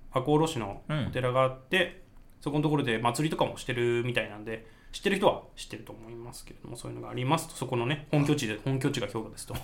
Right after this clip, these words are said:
Speaker 2: 昔、クレヨンしんちゃんのアニメでそれのパロディやったわ。
Speaker 1: あ、あるでしょ？やっぱそうなんだよ。そのドラマでも有名だったし、
Speaker 2: そう。
Speaker 1: 忠臣蔵の話好きな人多いと思うよ、やっぱ。
Speaker 2: ブリブリ左衛門倒しに行ってた。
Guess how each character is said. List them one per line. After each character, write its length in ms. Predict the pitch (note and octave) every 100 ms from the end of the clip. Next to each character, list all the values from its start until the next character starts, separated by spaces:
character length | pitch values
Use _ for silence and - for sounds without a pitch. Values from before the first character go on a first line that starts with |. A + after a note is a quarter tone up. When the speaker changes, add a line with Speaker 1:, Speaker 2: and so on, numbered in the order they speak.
| -
Speaker 2:
昔、 380 | G2+ G2 E3+ -
ク 120 | -
レ 100 | D#3+
ヨ 100 | F#3+
ン 80 | G#3
し 120 | G#3
ん 80 | G3+
ち 120 | -
ゃ 40 | G2+
ん 80 |
の 240 | F#2 E2+ E2 -
ア 120 | G#2
ニ 120 | A2+
メ 140 | A#2+
で 100 | A2
そ 160 | G2+ A2+
れ 80 | B2+
の 120 | C#3
パ 140 | C3
ロ 100 | D3
デ 80 | A2
ィ 60 | E2
や 100 | E2+
っ 80 | -
た 80 | E2
わ。 200 | D#2+ - - - -
Speaker 1:
あ、 180 | - G3
あ 40 | C#4
る 80 |
で 80 | G#3+
し 100 | D3
ょ？ 80 | A#2
や 60 | C3+
っ 40 |
ぱ 60 | -
そ 140 | A3+
う 60 | B3+
な 60 |
ん 40 | D3
だ 60 |
よ。 60 | B2
そ 60 | C3
の 40 |
ド 80 | C3
ラ 100 | F3+
マ 120 | G#3+
で 60 | A3
も 300 | D3 A#2 A2
有 140 | A#2
名 80 | A#2
だ 80 | A2+
っ 40 |
た 60 | A#2+
し、 40 |
Speaker 2:
そ 60 | A#2
う。 20 |
Speaker 1:
忠 160 | - F3+
臣 240 | G#3 G#3
蔵 340 | G3+ G#3 G#3 G#3
の 120 | G3+
話 540 | G3 G3+ G3 G3+ G3+
好 80 | -
き 60 | A3
な 80 |
人 300 | - A#2+ A#2+
多 80 | F#3
い 60 | C#3
と 120 | A#2+
思 180 | A2+ C#3+
う 60 |
よ、 100 | A2
や 60 | G#2+
っ 20 |
ぱ。 40 | -
Speaker 2:
ブ 100 | B2+
リ 80 | C#3
ブ 100 | D3
リ 100 | D3+
左 160 | C#3 C#3+
衛 40 |
門 160 | A2 F#2+
倒 200 | F#2+ F#2+
し 120 | F#2
に 120 | E2
行 40 |
っ 20 | -
て 60 |
た。 100 | -